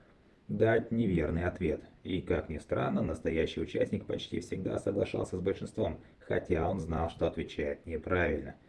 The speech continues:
Результаты этого исследования важны, когда, м, заходит разговор о социальном взаимодействии между людьми в группах. И это исследование является примером того, как люди пытаются соответствовать стандартам общества,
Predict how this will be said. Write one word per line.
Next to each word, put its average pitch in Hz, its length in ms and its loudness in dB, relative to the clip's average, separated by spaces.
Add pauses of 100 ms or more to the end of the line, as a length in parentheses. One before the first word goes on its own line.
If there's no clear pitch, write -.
(220)
Результаты 76 520 -2
этого 78 280 0
исследования 107 520 2
важны, 110 560 0 (280)
когда, - 920 0
м, - 680 -10 (240)
заходит 98 440 0 (220)
разговор 101 640 4
о 90 120 2
социальном 87 480 -2
взаимодействии 82 640 -2
между 76 320 -4
людьми 92 480 -4 (220)
в 87 100 -6
группах. 90 480 -2 (340)
И - 80 -4
это - 240 2
исследование 120 480 6
является 117 380 2
примером 120 640 2
того, - 220 0
как - 160 -2
люди 92 200 2
пытаются 87 460 -2
соответствовать - 540 -4
стандартам 90 520 -4
общества, - 520 0